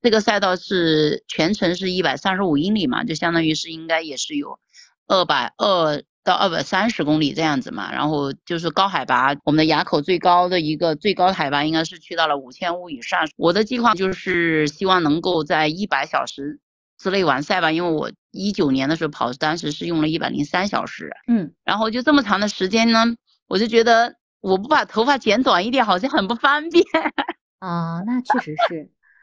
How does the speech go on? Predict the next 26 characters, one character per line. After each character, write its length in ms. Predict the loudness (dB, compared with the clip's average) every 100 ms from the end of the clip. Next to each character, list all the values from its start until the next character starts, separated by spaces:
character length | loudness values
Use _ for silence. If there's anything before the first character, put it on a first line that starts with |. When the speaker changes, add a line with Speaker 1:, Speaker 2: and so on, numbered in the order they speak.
| _
Speaker 1:
因 120 | 0
为 340 | 4 4 4 -4 -8
至 120 | -2
少 220 | 0 0
我 180 | 0 -2
一 100 | 0
百 120 | 0
个 100 | 0
小 160 | -2 -2
时 140 | 0
的 20 |
话， 80 | -2
至 160 | -2 -4
少 140 | -4
是 120 | -2
有 140 | -6 -6
四 280 | -10 -4
天 180 | 0 0
四 200 | 0 -2
夜 200 | 2 0
是 180 | 0 -2
在 160 | 0 0
山 240 | 0 0
里 80 | -2
面 220 | -2
嘛。 100 | -6